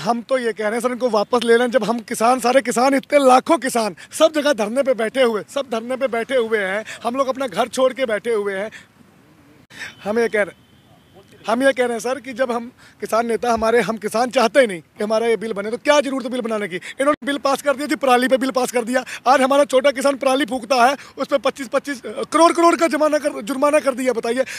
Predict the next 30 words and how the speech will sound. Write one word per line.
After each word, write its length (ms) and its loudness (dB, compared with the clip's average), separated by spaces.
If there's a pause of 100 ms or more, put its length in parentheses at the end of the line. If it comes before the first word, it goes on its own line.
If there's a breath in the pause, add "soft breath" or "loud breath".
सारे 220 4
कानून 340 0 (300 loud breath)
हमारे, 260 0
हम 160 -2
लोग 120 -2
को 80 2
लूट 240 2
रहे, 120 0
हमको 220 -2
वैसे 240 0
लूट 160 0
लिया। 180 2 (120)
ये 60 -10
पच्चीस 260 -6
करोड़ 220 0
हमारा 180 4
किसान 300 -2
दे 120 4
पाएगा? 360 2 (460 soft breath)
ए, 120 4 (640 loud breath)
और 160 -2
छोटा 320 4
किसान 320 0
पाँच 200 -2
पाँच 180 0
एकड़ 240 -4
पराली 320 0
फूको, 320 2 (320 loud breath)
पत्ती 240 -2
फूको, 280 2